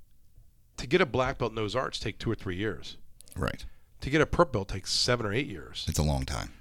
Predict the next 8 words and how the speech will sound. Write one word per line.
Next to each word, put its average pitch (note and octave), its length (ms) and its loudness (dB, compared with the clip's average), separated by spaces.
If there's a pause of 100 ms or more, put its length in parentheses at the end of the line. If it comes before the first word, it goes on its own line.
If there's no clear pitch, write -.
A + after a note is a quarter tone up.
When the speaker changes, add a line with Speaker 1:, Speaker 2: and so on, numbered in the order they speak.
(120)
Speaker 1:
Right. A#2 380 4 (460)
So C3 360 6 (560)
in C3+ 100 2
jiu-jitsu, G#2 600 4 (640)
and, C3 140 4
I, C#3 40 6
and, C3 300 -2
and, B2+ 240 -8